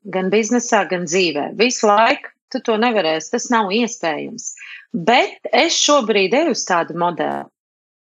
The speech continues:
kur es saprotu, es veidoju biznesa modeli tādu, kur es maksimāli deleģēju, kur es veidoju sistēmas, kur es,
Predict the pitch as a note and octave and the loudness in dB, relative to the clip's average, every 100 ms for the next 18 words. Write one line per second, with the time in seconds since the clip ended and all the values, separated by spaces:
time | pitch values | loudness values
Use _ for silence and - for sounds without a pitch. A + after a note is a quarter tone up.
0 | _ _ _ - A3 A#3 D#4 - B3+ - | _ _ _ 0 4 4 2 0 0 0
1 | A3 F3+ - D4 - A3 A3+ G3+ F3 D#3 | -2 0 0 0 0 2 2 0 -2 0
2 | A3 G3+ F#3 - F#3+ G3 F3 D#3 E3 G3+ | 0 0 -6 -4 -4 0 -2 -2 0 2
3 | A#3+ E4 E4+ _ _ F#3+ E3+ E3+ G3 G3 | 4 2 -4 _ _ -6 -4 -4 -2 -4
4 | - F3 D#3+ D3+ D3 A#3+ B3+ B3 A#3+ A#3 | -4 -6 -4 -2 2 4 4 2 4 4
5 | A3+ A3+ A#3 A#3 _ - _ - F3 D#3+ | 4 2 0 -4 _ -20 _ -6 -4 -2
6 | F3 F3 F3 E3 D#3 - C4 - B3+ A#3 | 0 0 0 -2 -2 -4 -4 -2 2 4
7 | A#3 A3+ - F#3+ E3+ E3 D#3 | 2 0 -2 -2 0 0 -2